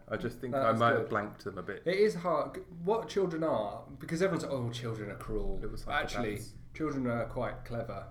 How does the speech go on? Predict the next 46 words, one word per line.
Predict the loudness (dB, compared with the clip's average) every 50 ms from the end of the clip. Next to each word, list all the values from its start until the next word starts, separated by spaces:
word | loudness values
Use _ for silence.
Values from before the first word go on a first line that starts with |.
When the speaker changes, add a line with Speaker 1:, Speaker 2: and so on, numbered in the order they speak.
| -12 -10
Speaker 2:
and | -8 -4 0 2 4 6 6
quite | 6 6 4 4 2
quickly | 0 -2 -2 -2 -2 -2 -2 -2 -2 -4 -8 0
find | 2 4 4 4 2 0
people | -2 -6 -6 -6 -4
who | -4 -2
are | -2
like, | -4 -4 -6 -8 -12 -12 -12 -12 -12 -12 -2 2
"Hey, | 2 2 2 2 -6 -10 -10 -12 -12 -12 -12 -12 -12 -4
you're, | -2 2 2 2 2 2
you're | 2 2 4 6 6 6 4
actually | 4 2 -2 -2 -2 -2
a | -2
little | 0 -2 -4 -4
bit | -4 -4 -6
defective | -8 -8 -4 -4 -6 -6 -6 -10 -8 -8
at | -8
the | -8 -6
moment. | -8 -6 -6 -6 -6 -8 -8 -8 -8 -8 -8 -8 -10 -16 -18 -16 -16 -16 -14 -6 -2
Look, | 0 0 0 2
you | 2 2
haven't | 2 2 0 0 2
grown | 2 4 4
up | 2 2 0
as | 0 0
much | 0 0 -2 -2
as | -2
everyone | -2 -2 0 0 -2 -2
else. | -2 -2 -4
Your | -4
social | 0 0 0 0 0 -4
skills | -2 0 0 0 2 0
aren't | 0 0 0
quite | -2 -2 -2 0
there | 0 0 0 0
now. | 0 -2 -4 -4 -4 -6 -8 -8 -8 -6
Speaker 1:
Mm-hmm. | -6 -6 -6 -6 -2
Speaker 2:
Guess | 0 0 2 2
what? | 2 0 0 -2 -6 -6 -4
That | -4 -2
means | -2 -2 0 0
you're | 0 0
getting | 0 0 0 0
bullied." | 2 2 2 4 4
Speaker 1:
<laughs> | 4 6 6 4 4 6 4 4 4 4 2 0
Yeah, | 0 0 0 0